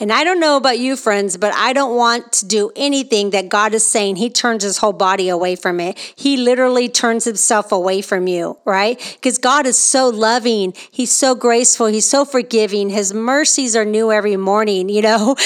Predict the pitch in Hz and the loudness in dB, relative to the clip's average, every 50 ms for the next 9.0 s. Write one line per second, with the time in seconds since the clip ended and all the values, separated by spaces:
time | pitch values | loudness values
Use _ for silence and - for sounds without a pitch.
0 | - - 370 339 - - 220 254 302 349 339 - - 294 302 277 302 302 - 262 | 0 0 -2 -4 -4 -2 0 2 2 2 2 0 0 0 2 2 0 0 0 0
1 | 226 233 233 214 240 233 233 220 202 - 233 220 220 220 214 - - - 269 262 | 2 2 2 2 2 2 0 0 0 2 2 2 2 2 0 0 0 2 2 2
2 | 262 262 269 - 196 240 240 269 302 302 285 226 214 208 196 196 180 202 208 226 | 2 2 2 0 -2 -2 0 0 0 0 2 2 2 2 2 2 0 0 0 0
3 | - - 285 277 240 254 208 220 233 247 285 320 277 302 302 285 277 269 - - | -2 -2 -2 0 0 -2 -2 0 0 0 2 2 0 0 -2 -2 -2 -2 -2 -4
4 | - - - 285 285 294 294 285 294 247 233 220 220 240 240 233 220 220 233 - | -2 0 0 0 2 2 0 0 0 0 0 2 2 2 4 2 2 0 -2 -6
5 | - - - - - 214 208 - - 233 226 247 233 - - 233 214 208 196 196 | -10 -14 -12 -6 -4 -4 -4 -2 0 0 0 0 0 0 0 0 0 0 0 0
6 | 196 202 214 214 214 190 196 190 185 190 202 202 - - - 196 170 170 175 180 | 0 0 0 0 0 0 0 0 0 0 0 0 0 0 0 0 -2 -2 -2 0
7 | 190 202 220 233 269 277 - - _ _ _ _ _ _ _ - 226 214 208 - | 0 0 0 0 -2 -4 -6 -10 _ _ _ _ _ _ _ -2 0 0 -2 -2
8 | - - 240 262 277 277 247 254 269 254 202 240 262 311 330 262 190 170 - - | 0 0 2 2 2 2 0 0 -2 0 0 0 0 0 2 0 0 0 -2 -6